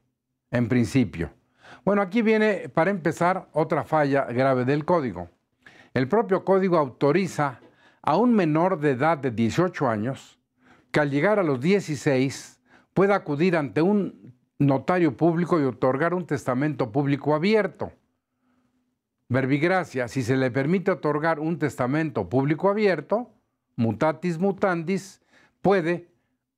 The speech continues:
eh, otorgar este documento para que en un momento dado esas personas que nombre tutores se encarguen de su salud y de su patrimonio.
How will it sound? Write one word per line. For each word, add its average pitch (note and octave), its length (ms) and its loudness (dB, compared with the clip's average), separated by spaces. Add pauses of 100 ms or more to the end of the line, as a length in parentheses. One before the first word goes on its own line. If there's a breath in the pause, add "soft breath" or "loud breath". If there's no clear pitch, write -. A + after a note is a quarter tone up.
(300)
eh, D3 100 0
otorgar D#3+ 680 0
este D#3+ 300 -2
documento D#3+ 800 -2 (320 soft breath)
para D#3+ 300 0
que F3+ 320 -2
en C3 160 -2
un F#3+ 80 2
momento D#3+ 460 0
dado D3 460 -2 (840)
esas D#3 360 -2
personas D3 500 -2
que A2+ 80 -6
nombre C#3 300 0
tutores E3+ 640 -2 (320 soft breath)
se - 180 -2
encarguen C#3 500 -2
de A#2 100 0
su G3 160 0
salud E3+ 380 -2
y F#3+ 60 0
de A#2+ 140 0
su A2 160 -6
patrimonio. G2 680 -4